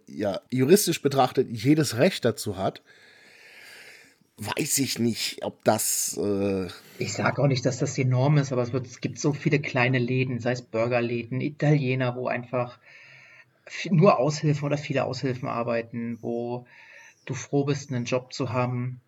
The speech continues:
Speaker 2: Ich meine, du hast, ja, du hast recht, es gibt viele Rechte, die du hast,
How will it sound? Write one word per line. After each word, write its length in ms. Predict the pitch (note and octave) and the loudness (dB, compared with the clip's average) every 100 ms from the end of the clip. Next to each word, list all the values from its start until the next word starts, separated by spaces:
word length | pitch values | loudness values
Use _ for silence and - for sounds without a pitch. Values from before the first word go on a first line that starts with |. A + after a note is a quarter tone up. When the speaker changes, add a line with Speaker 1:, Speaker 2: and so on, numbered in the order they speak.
| _ _ - | _ _ -18
Speaker 2:
Ich 240 | - C3+ | -14 -6
meine, 200 | C#3 C#3+ | -2 0
du 120 | C#3 | 2
hast, 220 | C#3+ - - C3+ | 0 0 -4 0
ja, 200 | C3 C3 | 0 0
du 80 | |
hast 220 | A2 - - | -2 -4 -2
recht, 200 | D3+ C#3 | -4 -4
es 140 | - | -6
gibt 200 | D3 - | -6 -6
viele 360 | - D3 C#3 A#2 | -4 0 2 0
Rechte, 420 | A#2 - G#3+ A#3+ - - | -4 -4 -6 -6 -10 -4
die 80 | B2+ | -2
du 140 | A2 | 2
hast, 380 | D3+ - - | 0 -2 -14